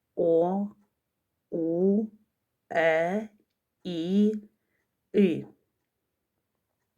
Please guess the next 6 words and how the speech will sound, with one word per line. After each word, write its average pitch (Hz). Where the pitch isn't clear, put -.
В 165
українській 208
мові 233
шість 233
голосних 190
звуків. 160